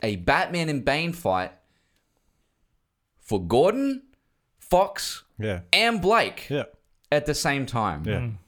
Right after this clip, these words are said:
Speaker 1: That is bad editing.
Speaker 2: Yeah.
Speaker 1: That's like the Phantom Menace editing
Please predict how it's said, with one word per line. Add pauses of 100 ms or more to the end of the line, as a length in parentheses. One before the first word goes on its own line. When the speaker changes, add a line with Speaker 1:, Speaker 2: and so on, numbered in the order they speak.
(220)
Speaker 1:
That
is
bad
editing.
Speaker 2:
Yeah. (180)
Speaker 1:
That's
like
the
Phantom
Menace
editing